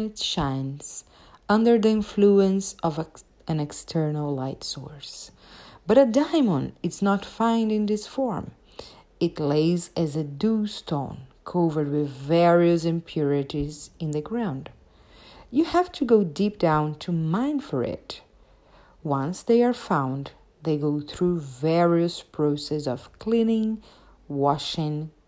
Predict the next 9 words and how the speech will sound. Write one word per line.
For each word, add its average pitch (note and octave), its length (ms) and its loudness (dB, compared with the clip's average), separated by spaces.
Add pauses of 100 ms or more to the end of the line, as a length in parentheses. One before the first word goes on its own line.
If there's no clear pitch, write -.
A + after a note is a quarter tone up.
(240)
cutting, - 480 -6 (600)
to - 180 2
bring A#3 380 6
out D3 320 6
the C#3+ 120 -2
brilliance A#3+ 1000 2
in D#3 240 -4
the C#3+ 160 -4
stone. C#3 720 -10